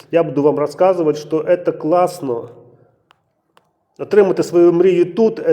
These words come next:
це класно. Всі цього хочуть, всі. Всі, і чиновники хочуть, і вс-, всі хочуть, і поліція, і вс-, і всі. Даже всі оточуючі президента теж його хочуть. Вони, може, ви зараз цього не розуміють,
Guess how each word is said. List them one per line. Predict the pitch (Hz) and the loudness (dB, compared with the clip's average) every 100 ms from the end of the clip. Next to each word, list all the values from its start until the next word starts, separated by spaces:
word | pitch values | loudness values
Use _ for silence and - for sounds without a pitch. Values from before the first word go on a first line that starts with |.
| 170 | 0
це | |
класно. | 165 175 180 147 - 131 117 123 123 | -2 2 2 2 0 -10 -10 -10 -12
Всі | - - 208 | -14 -10 -8
цього | 208 170 165 | 0 0 0
хочуть, | - 170 170 131 | 0 0 0 -4
всі. | - - 190 151 - - - - _ | -10 -12 -8 -8 -10 -18 -20 -20 _
Всі, | - 190 214 202 | -14 -8 -4 -6
і | |
чиновники | - 170 185 190 185 180 175 | -4 2 4 4 2 -2 -4
хочуть, | 156 165 165 151 156 | -2 -2 -2 -6 -6
і | 160 | -8
вс-, | - - - - | -10 -20 -20 -20
всі | - 185 | -12 -8
хочуть, | - 170 165 165 | -2 0 0 -2
і | 160 | -2
поліція, | 160 160 185 185 160 165 | -2 0 -4 -2 -4 -2
і | |
вс-, | 151 - | -6 -10
і | 156 | -12
всі. | - - 156 | -10 -2 -2
Даже | 151 143 147 147 - - - - | 0 -2 0 -2 -2 -16 -18 -20
всі | - 165 | -10 -2
оточуючі | 170 160 165 160 165 165 | 0 2 0 0 -2 -6
президента | - 151 147 165 160 | -6 -6 0 2 2
теж | 170 196 185 | 0 2 4
його | 160 156 160 | 4 2 2
хочуть. | - 185 151 | 4 2 2
Вони, | 143 147 | -4 -2
може, | 147 147 | 0 0
ви | 143 | 0
зараз | 147 143 | 0 0
цього | 151 143 | -2 -6
не | 147 143 | -4 -4
розуміють, | 143 170 233 202 135 - | -4 -4 -6 -6 -8 -16